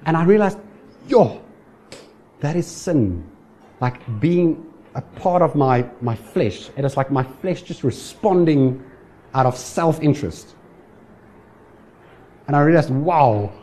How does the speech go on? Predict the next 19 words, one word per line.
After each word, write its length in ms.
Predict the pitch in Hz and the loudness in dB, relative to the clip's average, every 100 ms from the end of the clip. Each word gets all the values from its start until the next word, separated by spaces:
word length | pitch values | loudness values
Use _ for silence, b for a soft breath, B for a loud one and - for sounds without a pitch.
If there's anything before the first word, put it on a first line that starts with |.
| - | -10
I, 420 | 156 156 - 117 123 | 0 0 0 -4 0
I 20 | |
<laughs> 140 | 135 | 0
definitely 380 | - 175 165 156 | 2 0 0 2
need 200 | 143 143 | 2 2
Jesus 320 | 127 139 131 | 0 -4 -4
a 60 | 135 | -2
lot 280 | 117 165 147 | 0 0 0
more, 300 | 147 131 135 B B | 2 0 -2 B B
and 140 | 117 107 | -4 0
she 140 | 175 | 4
needs 180 | 165 160 | 4 2
to 60 | |
forgive 320 | 139 135 151 147 | -2 2 2 4
me 100 | 135 | 4
a 60 | |
lot 220 | 135 131 | 4 2
<laughs> 100 | 117 | 4
more 280 | 165 139 113 | 4 2 0